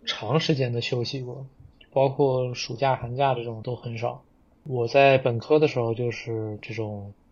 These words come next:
应该怎么说呢？就这种什么工程师项目啊，他，他就要求你一定要实习。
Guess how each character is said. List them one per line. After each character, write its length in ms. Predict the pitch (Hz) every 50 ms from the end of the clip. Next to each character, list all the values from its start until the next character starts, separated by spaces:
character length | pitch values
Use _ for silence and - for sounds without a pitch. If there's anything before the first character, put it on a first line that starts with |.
| _ _ _ _ _
应 100 | - 202
该 60 | 233 240
怎 160 | - 143 113
么 80 | 110
说 220 | 120 - 160 165 185
呢？ 80 | 180
就 140 | 151 165 185
这 80 | 180 185
种 240 | 175 160 139 135 123
什 80 | 139 147
么 80 | 160
工 180 | 160 - 196 185
程 140 | 190 196 185
师 160 | - 214 208
项 260 | 208 - 220 214 196
目 100 | 165 151
啊， 300 | 143 135 127 123 131 127 -
他， 260 | - 156 160 160 160
他 180 | 160 - - 170
就 180 | - 185 180
要 200 | 175 196 208 226
求 160 | 214 - 165
你 180 | 151 135 127 123
一 60 | 135
定 100 | 147 180
要 120 | 170 156 143
实 200 | - - - 127
习。 260 | - - 113 107